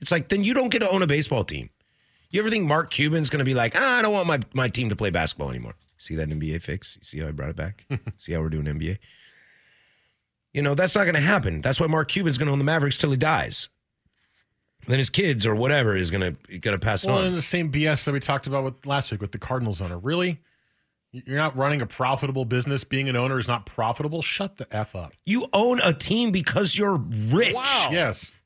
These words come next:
Speaker 2: And you are making money, you moron.
Speaker 1: Do
Speaker 2: Stop
Speaker 1: you
Speaker 2: trying to spin it like, "Oh,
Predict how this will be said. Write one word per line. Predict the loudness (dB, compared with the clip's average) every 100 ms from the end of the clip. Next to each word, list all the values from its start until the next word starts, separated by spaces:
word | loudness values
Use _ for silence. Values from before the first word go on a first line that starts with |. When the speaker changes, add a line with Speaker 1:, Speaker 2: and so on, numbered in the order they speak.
| -4
Speaker 2:
And | -2
you | 0 2
are | 4 6 4
making | 4 0 0 2
money, | 2 2 0
you | 0 -2
moron. | -2 0 2 2 0 0
Speaker 1:
Do | 2
Speaker 2:
Stop | 4 4
Speaker 1:
you | 4
Speaker 2:
trying | 2 2
to | 0
spin | -2 0
it | 2
like, | 2 4
"Oh, | 6 6 6